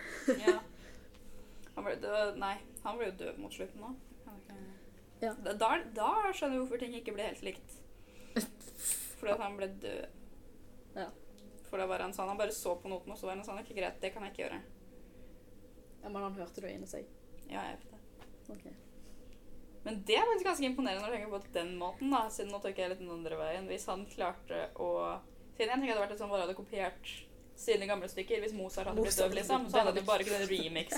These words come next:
Speaker 1: av sine egne greier, ikke sant? Det hadde
Speaker 2: <laughs> Ja.
Speaker 1: vært et problem.
Speaker 2: Ja.
Speaker 1: Mens Beethoven var sånn, nei, det vil ikke.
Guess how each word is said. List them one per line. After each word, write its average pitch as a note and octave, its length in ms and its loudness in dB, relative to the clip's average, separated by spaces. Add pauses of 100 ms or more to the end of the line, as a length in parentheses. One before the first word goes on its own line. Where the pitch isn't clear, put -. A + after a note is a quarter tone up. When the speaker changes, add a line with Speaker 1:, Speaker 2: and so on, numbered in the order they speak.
Speaker 1:
av A3 80 2
sine G#3 160 2
egne F3+ 180 0
greier, G3+ 300 4
ikke A#3 100 0
sant? C#4 220 6
Det A3 80 4
hadde A#3+ 80 6
Speaker 2:
<laughs> - 20 8
Ja. G3+ 60 6
Speaker 1:
vært F3+ 100 0
et F3 80 -6
problem. G3+ 360 2
Speaker 2:
Ja. G3+ 200 0
Speaker 1:
Mens A3 180 -2
Beethoven G#3+ 300 4
var A3+ 140 -2
sånn, G#3 160 -2 (320)
nei, - 140 0 (460)
det - 200 -14
vil - 80 -8
ikke. - 160 -12